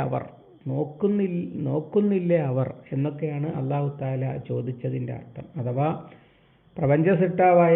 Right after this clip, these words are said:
അള്ളാഹുവിനെ തിരിച്ചറിയുവാൻ ഒരുപാട് തത്വശാസ്ത്രം പഠിക്കേണ്ട കാര്യമില്ല. സ്വന്തം നിഴല് അല്ലെങ്കിൽ ഏതെങ്കിലും ഒരു വസ്തുവിൻ്റെ നിഴലൊന്ന് നോക്കിയാൽ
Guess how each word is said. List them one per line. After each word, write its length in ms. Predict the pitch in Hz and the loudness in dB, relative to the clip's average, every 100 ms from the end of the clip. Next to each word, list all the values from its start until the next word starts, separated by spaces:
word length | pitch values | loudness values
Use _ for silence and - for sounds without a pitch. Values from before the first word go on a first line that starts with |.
| 160 | 4
അള്ളാഹുവിനെ 540 | 139 143 156 165 165 165 | 2 0 0 0 0 -2
തിരിച്ചറിയുവാൻ 800 | 160 131 - 139 131 127 127 151 - - - - _ _ _ _ _ _ - | -4 -6 -6 -4 -2 -2 -2 -2 -4 -8 -18 -20 _ _ _ _ _ _ -2
ഒരുപാട് 500 | 131 139 156 175 180 160 | 2 4 6 6 6 4
തത്വശാസ്ത്രം 760 | 139 170 170 175 175 185 180 175 | 2 2 2 2 0 0 0 2
പഠിക്കേണ്ട 440 | 160 139 156 147 143 | 0 0 -2 0 0
കാര്യമില്ല. 480 | 131 131 143 131 127 127 113 | 0 2 0 0 -2 -4 -4
സ്വന്തം 380 | 123 127 151 165 | -4 -2 -2 0
നിഴല് 420 | 147 131 131 131 139 131 | 0 0 0 0 -2 -4
അല്ലെങ്കിൽ 400 | 120 127 123 147 131 | -4 -4 -4 -2 -2
ഏതെങ്കിലും 460 | 123 147 156 180 180 | -2 -2 -2 -2 2
ഒരു 100 | 160 147 | 2 2
വസ്തുവിൻ്റെ 520 | 131 - 139 135 135 131 | 0 0 0 2 0 0
നിഴലൊന്ന് 540 | 127 127 143 165 143 143 | 0 0 2 2 2 0
നോക്കിയാൽ 500 | 127 117 - 139 165 | -2 -4 -2 0 0